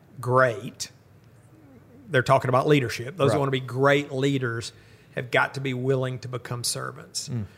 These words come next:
Speaker 1: And so I think the greatest leaders are always motivated by a heart to serve. Now, they still have to have leadership skills, right?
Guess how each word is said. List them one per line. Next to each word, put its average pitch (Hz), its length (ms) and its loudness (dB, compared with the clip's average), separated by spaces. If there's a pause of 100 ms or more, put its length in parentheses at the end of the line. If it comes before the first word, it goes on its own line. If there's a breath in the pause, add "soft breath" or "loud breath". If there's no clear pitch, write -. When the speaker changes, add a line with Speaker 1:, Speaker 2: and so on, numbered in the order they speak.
(340 soft breath)
Speaker 1:
And 123 160 0
so 127 260 0
I 131 140 0
think 170 240 -4
the 151 80 -2
greatest 139 600 0
leaders 143 500 0
are 131 140 -4 (100)
always 147 640 2
motivated 127 1120 0 (240 soft breath)
by 123 140 0
a 120 100 0
heart 127 560 -4
to 135 100 -10
serve. 135 640 -12 (160 soft breath)
Now, 139 220 2 (140 loud breath)
they 160 120 6
still 196 260 4
have 180 200 2
to 160 80 0
have 147 180 2
leadership 143 640 -2
skills, 151 680 -2 (1300 soft breath)
right? 127 240 0